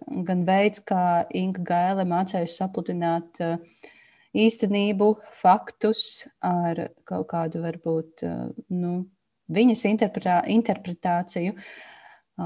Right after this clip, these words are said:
manuprāt, ļoti veiksmīgi uzrakstīts darbs. Man ļoti patika. Jā, ja vēl neesat lasījuši, iesaku.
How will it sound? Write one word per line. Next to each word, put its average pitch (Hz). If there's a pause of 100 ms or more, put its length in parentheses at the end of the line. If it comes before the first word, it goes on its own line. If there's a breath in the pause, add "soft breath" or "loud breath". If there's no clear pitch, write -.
(120)
manuprāt, 175
ļoti 170 (160)
veiksmīgi 170
uzrakstīts -
darbs. -
Man 170
ļoti 165
patika. 240 (1120)
Jā, 160 (240)
ja 185
vēl 185
neesat 175
lasījuši, 170
iesaku. 165